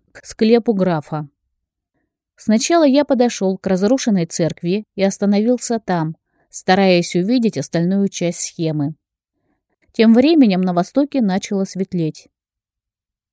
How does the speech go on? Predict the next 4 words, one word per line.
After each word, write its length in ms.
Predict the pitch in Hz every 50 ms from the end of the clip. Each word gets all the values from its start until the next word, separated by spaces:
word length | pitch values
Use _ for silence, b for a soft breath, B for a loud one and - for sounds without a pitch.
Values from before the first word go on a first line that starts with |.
| _ _ _ _ _ _ _ _ _ _ _ _ _
Я 400 | - 185 180 226 240 240 247 247
лежал 540 | 233 214 208 208 180 185 226 233 233 233 214
и 60 | 208
гадал, 640 | 196 190 220 214 196 180 196 190 180 175 165 170